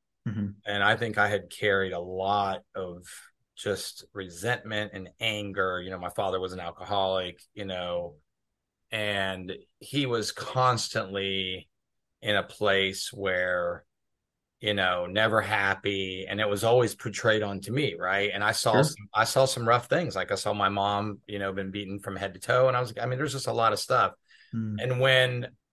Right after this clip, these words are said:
Speaker 2: when my spiritual father at the time, I was in my late twenties, came
Speaker 1: Mm-hmm.
Speaker 2: to me and said, "If you don't get a grip on all of this,"
Speaker 1: Mm-hmm.
Speaker 2: 'cause I was sabotaging relationships. I was, you know,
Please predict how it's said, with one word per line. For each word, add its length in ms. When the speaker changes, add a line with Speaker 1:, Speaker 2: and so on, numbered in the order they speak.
Speaker 2:
when 140
my 120
spiritual 440
father 340
at 80
the 100
time, 320
I 40
was 140
in 60
my 100
late 240
twenties, 640
came 220
Speaker 1:
Mm-hmm. 40
Speaker 2:
to 80
me 200
and 160
said, 640
"If 200
you 200
don't 180
get 140
a 60
grip 380
on 180
all 340
of 140
this," 600
Speaker 1:
Mm-hmm. 280
Speaker 2:
'cause 120
I 100
was 160
sabotaging 680
relationships. 1040
I 120
was, 440
you 100
know, 360